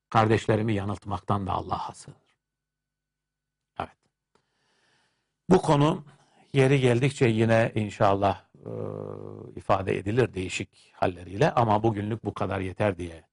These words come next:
e, düşünüyorum. Evet. Yani,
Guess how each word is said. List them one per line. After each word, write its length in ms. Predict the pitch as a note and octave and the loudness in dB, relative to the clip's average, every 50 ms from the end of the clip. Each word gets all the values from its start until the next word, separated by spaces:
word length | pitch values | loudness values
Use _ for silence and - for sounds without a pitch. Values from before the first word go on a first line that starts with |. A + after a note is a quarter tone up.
| _ _ _ _ _ _ _ _ _ - | _ _ _ _ _ _ _ _ _ -12
e, 200 | - F2 F2 E2+ | -12 -10 -8 -6
düşünüyorum. 640 | G2 F2+ - - G2+ B2+ F3 F3 C#3 D3 F3 F3+ - _ _ _ _ _ _ _ - | -6 -4 -2 2 4 4 6 6 4 4 2 -2 -4 _ _ _ _ _ _ _ 0
Evet. 240 | D3 A#2+ F#2+ - - _ _ _ _ _ _ _ _ _ _ _ _ _ - | 0 0 0 -2 -10 _ _ _ _ _ _ _ _ _ _ _ _ _ -12
Yani, 460 | - B2 A2 F2 F2+ G2+ A#2 B2+ C#3 | -8 -8 -8 -6 -6 -2 -2 -2 -2